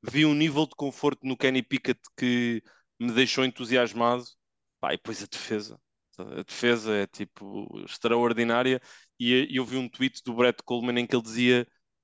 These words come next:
"Deus ajuda as equipas que se encontrarem em tre-, em third and, and seven ou mais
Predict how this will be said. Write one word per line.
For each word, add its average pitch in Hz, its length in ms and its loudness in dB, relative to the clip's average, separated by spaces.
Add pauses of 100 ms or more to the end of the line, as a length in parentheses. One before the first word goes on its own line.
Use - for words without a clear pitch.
"Deus 139 500 2
ajuda 135 480 0
as 120 120 -4
equipas 127 560 -2
que - 120 -18
se 135 120 -2
encontrarem 120 580 2
em 117 80 -4
tre-, 127 500 2
em 117 100 -4 (100)
third 127 280 4
and, 117 360 -4
and 113 140 -6
seven 120 640 0
ou 117 100 0
mais 117 440 2